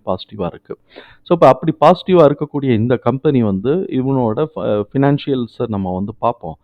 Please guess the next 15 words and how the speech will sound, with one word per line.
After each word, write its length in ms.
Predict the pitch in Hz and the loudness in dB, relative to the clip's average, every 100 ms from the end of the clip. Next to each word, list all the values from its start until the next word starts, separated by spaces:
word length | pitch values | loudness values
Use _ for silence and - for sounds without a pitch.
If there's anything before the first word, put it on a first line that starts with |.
| _ _ _ | _ _ _
அப்படி 240 | 117 123 123 | -2 0 2
பார்க்கும்போது 500 | 143 156 160 156 147 | 2 2 2 2 2
பார்த்தோம் 420 | 139 127 127 120 | -2 0 -2 0
அப்படின்னு 120 | 123 | -2
சொன்னா, 260 | 120 127 139 | -2 -2 -2
இருபது 640 | 147 185 180 151 127 90 - | -2 -2 -2 -2 -2 -4 -4
மார்ச் 460 | 120 147 170 - | 0 0 -2 -8
இருபது, 640 | 135 123 139 127 123 208 - _ _ _ _ - | -8 -4 -2 -2 -2 -6 -8 _ _ _ _ -6
அ, 40 | |
ரெண்டாயிரத்தி 640 | 107 101 107 139 156 - | -2 0 0 2 0 0
இருபது 460 | 123 123 131 131 220 | -4 -2 -4 -4 -4
மார்ச் 380 | 117 123 127 123 | -2 -2 -4 -6
ரெண்டாயிரத்தி 340 | 113 123 120 | -2 -4 -4
இருபத்தி 420 | 110 117 127 123 | -6 -6 -8 -6
ஒண்ணு, 340 | 104 104 104 | -4 -4 -4